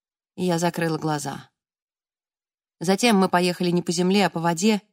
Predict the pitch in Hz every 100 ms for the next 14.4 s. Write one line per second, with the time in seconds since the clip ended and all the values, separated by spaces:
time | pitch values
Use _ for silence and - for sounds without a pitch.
0 | _ _ _ _ _ _ _ 180 - 226
1 | - 202 196 196 - 196 151 - - _
2 | _ _ _ _ 160 160 165 170 156 -
3 | 151 - 175 147 139 139 _ _ _ _
4 | _ _ _ _ _ _ - 196 226 233
5 | - 214 190 254 240 196 180 196 226 220
6 | 185 202 196 226 240 180 - 185 170 170
7 | 175 214 190 - - - _ _ _ _
8 | _ _ _ 202 202 233 240 262 277 233
9 | 220 214 240 233 202 220 233 220 214 -
10 | 254 247 220 - 233 214 - 208 220 -
11 | 202 202 190 196 180 185 175 - - 175
12 | 147 - 147 _ _ _ _ _ _ _
13 | _ _ 170 175 185 190 170 185 175 185
14 | 214 185 - 156